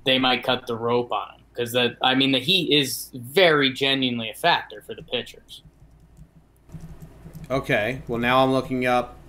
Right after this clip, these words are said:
Speaker 2: the average – temperature in Hyogo, Japan.
Speaker 1: Right.
Speaker 2: Gotta see if Tanaka lived in cold part of Japan or hot.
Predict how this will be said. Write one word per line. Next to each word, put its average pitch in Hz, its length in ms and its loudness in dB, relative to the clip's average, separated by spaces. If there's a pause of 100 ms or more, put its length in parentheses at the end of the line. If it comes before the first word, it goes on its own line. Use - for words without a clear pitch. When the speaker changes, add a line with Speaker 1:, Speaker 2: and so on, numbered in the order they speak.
(180)
Speaker 2:
the 123 240 -6
average – 127 640 0 (1300)
temperature 135 480 -2
in 113 180 -6
Hyogo, 120 960 -2
Japan. 104 540 -6 (1120)
Speaker 1:
Right. 120 340 6 (440)
Speaker 2:
Gotta 143 280 4
see 143 460 2 (100)
if 127 260 -10 (260)
Tanaka 123 440 -2
lived 120 300 -2
in 110 360 -6 (240)
cold 135 320 0
part 156 220 2
of 160 80 -4
Japan 165 520 -2 (300)
or 107 100 -10
hot. 127 320 0